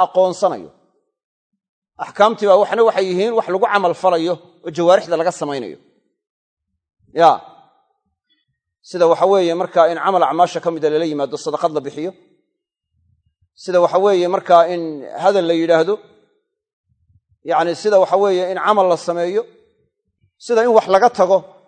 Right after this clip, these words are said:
Xukum camaliyuu kaasi noqonayaa. Waxna wuxuu yahay wax la caqiidaynayo, la aqoonsanayo, waa la rumaynayaa bes. Waa xukum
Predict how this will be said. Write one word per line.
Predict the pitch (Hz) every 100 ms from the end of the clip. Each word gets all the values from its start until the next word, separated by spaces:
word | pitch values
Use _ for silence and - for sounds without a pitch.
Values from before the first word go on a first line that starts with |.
| _ _ _ _ _ _ _ -
Xukum | 285 262 220
camaliyuu | 208 254 262 226
kaasi | 196 185 190
noqonayaa. | 190 170 117 - _ _ _ _ _ _ _ _ _ -
Waxna | 170 254
wuxuu | 311 247
yahay | 247 226
wax | 262 208
la | 208
caqiidaynayo, | 185 - 214 214 262 240 226 208
la | 196 190
aqoonsanayo, | 196 208 196 - 254 233 233 214 151 139
waa | 196
la | 190
rumaynayaa | 175 208 240 208 165
bes. | 151 156 - - - _ _ _ _ _ _ _ _ _ _ _ -
Waa | 147
xukum | 226 247 262